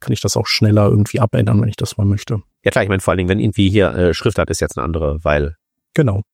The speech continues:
Speaker 2: Update, neues Alphabet ist da drin, bla bla bla.
Speaker 1: Genau.
Speaker 2: Ja, okay. Das ergibt
Speaker 1: Äh,
Speaker 2: Sinn.
Speaker 1: genau, hab ich ein bisschen rumgefummelt, bis das ging und geht jetzt, ist cool. Was, was jetzt passiert ist,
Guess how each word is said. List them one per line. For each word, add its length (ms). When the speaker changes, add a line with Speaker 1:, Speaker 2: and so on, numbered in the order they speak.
Speaker 2:
Update, 480
neues 220
Alphabet 400
ist 120
da 60
drin, 260
bla 140
bla 140
bla. 220
Speaker 1:
Genau. 340
Speaker 2:
Ja, 240
okay. 280
Das 100
ergibt 260
Speaker 1:
Äh, 20
Speaker 2:
Sinn. 220
Speaker 1:
genau, 140
hab 100
ich 80
ein 40
bisschen 180
rumgefummelt, 640
bis 140
das 160
ging 180
und 180
geht 140
jetzt, 220
ist 240
cool. 300
Was, 500
was 160
jetzt 160
passiert 480
ist, 500